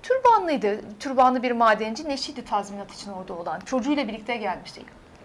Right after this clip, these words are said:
Yani kimliklerin ötesine geçebilecek bir birleştiriciliğe sahip bir siyaset. Yeter ki bunun yürütülmesini, e, muhalefet, e, sosyalist hareket önüne koysun. E, bunun üzerinden bir siyaset kanalı açılsın. Yoksa, e, bu halkta o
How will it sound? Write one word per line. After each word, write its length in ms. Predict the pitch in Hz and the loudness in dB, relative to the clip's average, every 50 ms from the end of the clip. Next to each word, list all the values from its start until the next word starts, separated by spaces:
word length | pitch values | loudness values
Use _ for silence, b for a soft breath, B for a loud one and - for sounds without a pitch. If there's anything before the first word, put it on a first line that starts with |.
| - - - - | -20 -14 0 4
Yani 340 | 247 226 226 240 254 254 | 6 8 8 8 4 0
kimliklerin 540 | - - 254 240 240 247 247 247 294 311 349 | -4 -4 -2 0 0 0 0 0 0 0 2
ötesine 380 | 311 262 262 262 247 - 269 262 | 0 0 0 -4 -4 -4 -4 -4
geçebilecek 640 | 247 220 - 208 196 180 175 - 247 285 - 220 | -4 -6 -6 -8 -10 -10 -10 -10 -10 -10 -6 -6
bir 200 | 233 247 202 190 | -4 -4 -4 -4
birleştiriciliğe 640 | 220 220 208 226 220 220 - 226 202 - - 262 285 | -6 -4 -4 -4 -4 -4 -6 -8 -8 -4 -2 -2 -2
sahip 340 | 262 - 226 220 226 - - | 2 6 8 8 8 6 2
bir 40 | 196 | -6
siyaset. 460 | - - - - 185 - - - - | -10 -4 -4 -4 -4 -4 -6 -2 0
Yeter 360 | 320 330 339 302 214 190 - | 0 4 6 6 6 6 6
ki 200 | - 349 427 440 B B B B B B B B - - | 2 2 0 0 B B B B B B B B -4 0
bunun 280 | 277 311 359 403 349 | 0 2 2 0 0
yürütülmesini, 800 | 269 285 294 285 - 294 269 262 262 262 254 - - 269 302 392 466 - B B B B B B B - 226 | -2 -2 -2 -2 -4 -4 -2 0 2 2 2 0 -2 -6 -4 -4 -6 -6 B B B B B B B 6 6
e, 120 | 226 226 | 6 4
muhalefet, 880 | 233 240 240 247 262 262 262 262 285 294 311 381 370 - - - - - | 2 0 -2 2 6 8 10 10 8 8 4 2 2 0 -4 -8 -2 0
e, 200 | 220 208 220 220 | 2 2 2 0
sosyalist 540 | 220 - 277 254 240 247 294 294 294 294 | 2 4 4 4 4 4 2 0 2 2
hareket 400 | 262 214 196 214 - 330 330 - | 2 2 2 2 -2 -6 -4 0
önüne 300 | - 240 226 233 247 269 | 0 0 2 2 2 2
koysun. 440 | 277 - - 208 185 202 - - 359 - - - - - - - - | 2 2 -2 -2 -4 -4 -6 -10 -12 -12 -14 -18 -20 -20 -20 -14 -12
E, 160 | 208 214 208 | -8 -4 -2
bunun 120 | 277 269 | 0 2
üzerinden 440 | 262 233 208 208 202 214 254 262 254 | 2 0 0 -2 0 0 0 0 0
bir 60 | 240 | -4
siyaset 540 | 240 - - - 220 208 208 - 254 254 - - B B B B B B - | -6 -6 -2 2 2 2 4 4 2 0 0 -4 B B B B B B -6
kanalı 380 | - - 240 233 247 254 254 254 | -2 0 2 4 6 8 10 10
açılsın. 460 | 226 - - - - - - - - - - - - | 8 8 6 0 -10 -12 -12 -14 -16 -16 -18 -14 -2
Yoksa, 480 | 220 247 254 254 - - 269 294 330 B B B B B B B B - 226 | 0 2 2 2 4 6 8 8 8 B B B B B B B B 2 6
e, 240 | 226 226 226 220 220 | 8 8 8 8 6
bu 140 | 277 - | 6 8
halkta 300 | 262 262 247 - - 285 | 8 8 8 8 4 -2
o 300 | - - - 254 254 - | -2 2 2 2 2 2